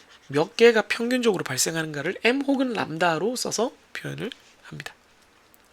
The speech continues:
그래서 그 안에서 평균적으로 람다계 발생하는데 몇 개가 발생할 확률이냐, 이렇게만 우리가 생각을 하는 거죠. 그래서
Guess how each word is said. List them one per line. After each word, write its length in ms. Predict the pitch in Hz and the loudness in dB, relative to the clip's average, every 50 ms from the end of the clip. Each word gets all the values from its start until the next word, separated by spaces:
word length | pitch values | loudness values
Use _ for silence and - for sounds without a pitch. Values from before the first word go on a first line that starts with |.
| _ - | _ -20
그래서 340 | - - 139 - - 190 240 - _ - - - - - - - - - - - - - - - _ _ _ _ _ _ _ _ _ - | -20 -16 -12 -8 -8 -8 -8 -8 _ -20 -20 -20 -20 -20 -20 -20 -20 -20 -20 -20 -20 -20 -20 -20 _ _ _ _ _ _ _ _ _ -4
그 160 | - 160 - - | 0 0 2 4
안에서 500 | - 180 202 208 190 165 - 175 208 311 - _ | 6 6 6 6 4 2 0 -2 -4 -4 -6 _
평균적으로 580 | - - 269 269 277 277 254 262 240 233 220 196 | -2 -2 2 2 2 4 4 4 4 4 4 4
람다계 480 | 170 160 151 151 165 185 180 180 175 | 2 0 0 2 2 0 2 0 -2
발생하는데 720 | 160 156 143 - - 165 160 147 143 143 160 214 285 320 - - - - - _ | -4 -2 -4 -2 -2 -2 -2 -4 -2 2 4 4 4 4 0 -10 -20 -20 -18 _
몇 180 | - 156 165 160 | 2 2 4 4
개가 220 | - 254 240 226 | 6 6 8 8
발생할 340 | 170 147 - - 165 151 147 | 6 6 2 0 -2 -2 -4
확률이냐, 600 | 151 165 170 170 170 151 135 120 135 175 190 165 | -6 -6 -6 -6 -8 -8 -6 -2 0 0 0 0
이렇게만 500 | 135 127 123 - - 131 143 190 233 254 - _ _ _ _ _ _ _ - _ _ | -2 -6 -10 -12 -8 -6 -6 -6 -6 -8 -14 _ _ _ _ _ _ _ -20 _ _
우리가 320 | - 135 123 135 170 190 185 | -10 -8 -4 -2 -2 -2 -2
생각을 420 | - 175 151 151 147 139 147 151 | -6 -6 -6 -6 -6 -6 -6 -6
하는 160 | 175 180 165 | -6 -6 -6
거죠. 320 | 147 131 120 - 160 220 - - _ _ _ _ _ _ - - - - - - - - - - - _ | -10 -10 -8 -6 -6 -6 -8 -10 _ _ _ _ _ _ -14 -14 -12 -12 -14 -14 -14 -16 -16 -18 -20 _
그래서 440 | - - 202 202 226 220 208 - | 0 2 6 8 10 8 8 6